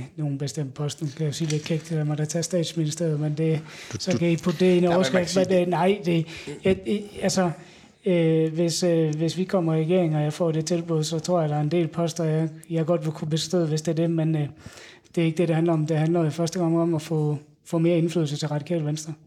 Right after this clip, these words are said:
Speaker 2: Har du en ambition om at blive partiformand?
Speaker 1: Det har jeg heller ikke.
Speaker 2: Nej,
Speaker 1: Det
Speaker 2: okay,
Speaker 1: ser
Speaker 2: men det
Speaker 1: hårdt
Speaker 2: kunne godt
Speaker 1: ud.
Speaker 2: være, hvis det var, du gerne ville være statsminister, så var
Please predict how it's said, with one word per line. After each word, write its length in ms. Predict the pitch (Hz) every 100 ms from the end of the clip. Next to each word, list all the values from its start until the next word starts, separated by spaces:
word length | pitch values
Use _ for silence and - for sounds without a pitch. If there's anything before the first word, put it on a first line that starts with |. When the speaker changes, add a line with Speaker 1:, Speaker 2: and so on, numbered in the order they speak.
| - -
Speaker 2:
Har 120 | 101
du 80 | 101
en 60 |
ambition 440 | 101 98 92 151 131
om 100 | 113
at 80 |
blive 120 | 107 107
partiformand? 600 | 95 - 147 143 123 113 - _ - - - - - - - -
Speaker 1:
Det 100 | 180
har 80 | 147
jeg 80 | 139
heller 180 | 139 135
ikke. 200 | 131 - - _ -
Speaker 2:
Nej, 100 | 110
Speaker 1:
Det 120 | -
Speaker 2:
okay, 100 | 107
Speaker 1:
ser 60 | 107
Speaker 2:
men 120 | 98
det 60 | 98
Speaker 1:
hårdt 100 | 104
Speaker 2:
kunne 60 |
godt 80 | 110
Speaker 1:
ud. 20 | 107
Speaker 2:
være, 120 | 110
hvis 120 | 107
det 80 | 107
var, 120 | 110
du 60 | 101
gerne 140 | 98
ville 180 | 107 110
være 80 | 104
statsminister, 520 | - 117 107 98 95
så 100 | 95
var 180 | 107 104